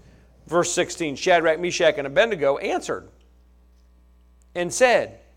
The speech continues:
to the king, "O Nebuchadnezzar, we are not careful to answer thee in this manner. If it be as, or if it be so, our God,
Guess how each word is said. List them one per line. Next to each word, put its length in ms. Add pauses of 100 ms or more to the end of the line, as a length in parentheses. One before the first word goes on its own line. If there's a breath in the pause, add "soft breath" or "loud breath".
to 120
the 100
king, 460 (640)
"O 200
Nebuchadnezzar, 920 (760)
we 160
are 120
not 340
careful 520
to 260
answer 440
thee 480 (840)
in 160
this 160
manner. 520 (1000 soft breath)
If 180
it 160
be 420
as, 960
or 200
if 120
it 140
be 200
so, 520
our 240
God, 440